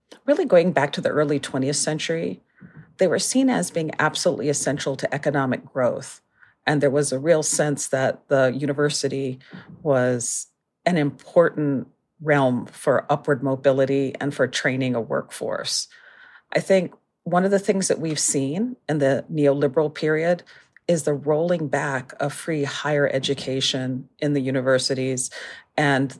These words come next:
the dismantling of the tenure system of permanent employment, which was really the fruit of a long struggle to provide academic freedom and job security.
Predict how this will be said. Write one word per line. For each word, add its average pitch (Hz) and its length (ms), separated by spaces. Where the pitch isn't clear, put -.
the 139 160
dismantling 139 760
of 135 320
the 135 100
tenure 147 400
system 135 420
of 120 140
permanent 147 440
employment, 131 680
which 170 240
was 135 180
really 156 500
the 143 120
fruit 147 420
of 139 160
a 135 40
long 135 500
struggle 127 760
to 131 520
provide 139 560
academic 139 520
freedom 143 540
and 147 160
job 135 300
security. 160 680